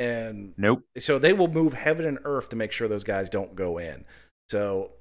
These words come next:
Speaker 1: you know, I, I used to make a joke that, you know, when I get, like, old and decrepit, I'm gonna go around and shoplift all the time.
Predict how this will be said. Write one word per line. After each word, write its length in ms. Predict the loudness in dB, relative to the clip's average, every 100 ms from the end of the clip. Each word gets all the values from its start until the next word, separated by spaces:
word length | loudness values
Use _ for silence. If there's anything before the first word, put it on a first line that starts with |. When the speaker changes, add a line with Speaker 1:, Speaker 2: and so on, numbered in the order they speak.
| -4
Speaker 1:
you 160 | -2
know, 60 | -2
I, 200 | -4 -6 2
I 40 |
used 160 | 2 2
to 60 | -2
make 160 | -2
a 40 | -2
joke 400 | 0 0 0 -2
that, 260 | -4 -4 -14 -8
you 100 | -6
know, 80 | -4
when 120 | -2
I 100 | -2
get, 420 | -2 -4 -12 -20 -8
like, 240 | -4 -4 -6 -2
old 200 | -2 -2
and 80 | -6
decrepit, 460 | -6 -4 -2 -2
I'm 140 | -4 -4
gonna 140 | -4
go 120 | -4 -4
around 140 | -4
and 80 | -6
shoplift 520 | -6 -6 -6 -10 -8 -6
all 160 | -6
the 80 | -6
time. 340 | -10 -12 -14